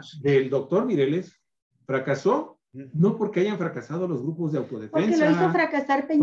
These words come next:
Speaker 1: Porque
Speaker 3: Nieto
Speaker 1: Peña
Speaker 3: cuando
Speaker 1: Nieto
Speaker 3: ma-,
Speaker 1: lo hizo.
Speaker 3: mandó a su,
Speaker 1: Así es.
Speaker 3: a su
Speaker 1: ¿Por qué?
Speaker 3: enviado
Speaker 1: ¿Por qué?
Speaker 3: ahí a apaciguar, dijo él, ¿no?
Speaker 1: ¿Por qué?
Speaker 2: Ujú.
Speaker 1: Entonces,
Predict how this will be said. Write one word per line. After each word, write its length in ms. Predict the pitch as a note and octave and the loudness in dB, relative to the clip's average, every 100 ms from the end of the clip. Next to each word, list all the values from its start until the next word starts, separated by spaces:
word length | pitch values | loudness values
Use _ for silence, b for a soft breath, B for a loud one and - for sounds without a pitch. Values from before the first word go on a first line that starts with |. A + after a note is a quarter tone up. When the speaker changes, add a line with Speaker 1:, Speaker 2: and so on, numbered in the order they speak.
| D4+ | 6
Speaker 1:
Porque 140 | C#4+ | 6
Speaker 3:
Nieto 140 | - | 4
Speaker 1:
Peña 160 | E3+ F#3 G#3+ | 4 4 4
Speaker 3:
cuando 120 | A#3+ | 4
Speaker 1:
Nieto 160 | B3 A#3 | 4 4
Speaker 3:
ma-, 60 | A3 | 2
Speaker 1:
lo 100 | E3 | 2
hizo. 80 | C#3 | 2
Speaker 3:
mandó 340 | A#3 A#3 B3 | 2 2 4
a 160 | C4+ C#4 | 4 2
su, 240 | C4+ A#3 | 2 2
Speaker 1:
Así 100 | - | 2
es. 720 | B2+ A#2+ D#3 A#3 C4 A3+ _ _ _ _ _ | 0 -2 -4 -4 -6 -10 _ _ _ _ _
Speaker 3:
a 100 | A#3+ | -2
su 60 | - | 2
Speaker 1:
¿Por 100 | A#3+ | 4
qué? 60 | A#3 | 4
Speaker 3:
enviado 320 | B3+ D4 C#4+ | 4 4 4
Speaker 1:
¿Por 80 | C#4 | 4
qué? 60 | |
Speaker 3:
ahí 120 | B3+ C#4 | 4 4
a 40 | |
apaciguar, 680 | C#4+ C4+ B3 A#3 A3 B3+ C4+ | 2 0 0 -2 2 2 2
dijo 240 | C4 C4+ | -2 -2
él, 200 | C4 C4 | 0 0
¿no? 80 | C4 | 0
Speaker 1:
¿Por 80 | C#4+ | 0
qué? 220 | F3 G3 - | 0 -4 -8
Speaker 2:
Ujú. 140 | C3+ - | -10 -4
Speaker 1:
Entonces, 680 | D#3+ C#4 C#4 B3+ - - | -4 -2 -2 -4 -6 -12